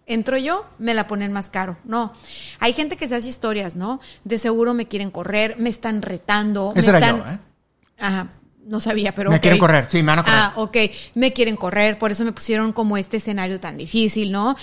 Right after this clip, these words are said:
Speaker 1: Y ahí va tu pendejo a decirle al cliente que seis por ciento más y tal. Entonces, como que traes todo este ruido interno que creo que es completamente humano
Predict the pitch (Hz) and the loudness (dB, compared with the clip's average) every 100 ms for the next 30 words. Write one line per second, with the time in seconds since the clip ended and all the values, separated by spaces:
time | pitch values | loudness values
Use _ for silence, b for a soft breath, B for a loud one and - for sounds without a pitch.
0 | B 208 214 208 196 196 185 185 196 214 | B -2 0 2 0 -2 -6 -4 -2 -2
1 | 208 208 185 190 185 180 190 220 214 202 | 0 -2 -2 -6 -6 -8 -2 -2 0 -2
2 | 202 190 175 196 - 180 190 170 175 214 | -4 -6 -4 -4 -4 -6 -6 -6 0 0
3 | 214 196 226 240 B B 247 247 269 269 | 0 0 0 0 B B -6 -4 -4 -4
4 | 247 - 226 247 - 294 311 311 339 330 | -4 -2 0 -2 -2 -2 -2 -6 -8 -6
5 | 320 330 320 320 320 311 381 - 220 233 | -6 -6 -4 -2 -2 -6 -8 -10 -6 -4
6 | 233 269 - 262 240 247 247 233 240 240 | -4 -6 -4 -4 -4 -4 -4 -2 -2 0
7 | 277 | -2